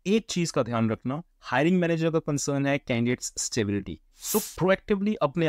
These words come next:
answer में you must specify that you have decided that this industry is gonna be your ultimate career and you want to kickstart your career journey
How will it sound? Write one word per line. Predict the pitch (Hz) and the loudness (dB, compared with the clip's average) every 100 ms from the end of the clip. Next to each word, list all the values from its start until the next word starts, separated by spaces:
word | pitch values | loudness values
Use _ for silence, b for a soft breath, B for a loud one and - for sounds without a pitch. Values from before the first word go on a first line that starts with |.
| 135 | 2
answer | 143 - | 0 -2
में | 147 151 180 139 | -2 -4 -8 -6
you | 139 | -4
must | 131 151 180 - - | 0 0 0 -2 -8
specify | - - 147 - 160 131 101 113 | -10 -4 -4 -2 -2 -2 -2 -4
that | 120 - | -8 -6
you | 151 | -4
have | 156 147 | -4 -4
decided | 113 117 - 127 135 135 113 | -4 -2 0 -2 0 -2 -4
that | 117 117 | -6 -4
this | 143 143 | -2 0
industry | 127 120 - 123 | 0 0 0 -2
is | |
gonna | 117 117 117 | -2 -2 0
be | 123 | 0
your | 127 _ | 0 _
ultimate | 131 127 131 131 - | -2 0 0 -2 -2
career | 104 87 69 - _ - | -2 -2 -4 -10 _ -2
and | 170 | 0
you | 180 151 - | 2 0 0
want | 143 170 165 | 2 2 0
to | |
kickstart | 175 175 - - 123 | -4 -4 -2 -2 -2
your | - | -2
career | - 120 120 | 0 0 0
journey | 110 110 110 113 | 0 0 0 -2